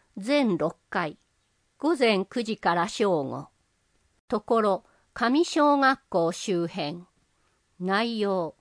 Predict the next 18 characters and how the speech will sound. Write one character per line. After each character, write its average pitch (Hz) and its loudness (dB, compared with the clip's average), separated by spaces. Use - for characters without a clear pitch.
里 254 -2
山 285 2
で 254 2
の 165 2
遊 214 0
び 190 -2
や 156 0
農 214 2
業 269 0
体 208 -2
験 147 -6
な 139 -6
ど。 127 -14
定 233 0
員 190 -4
二 196 0
十 277 -2
人。 151 -6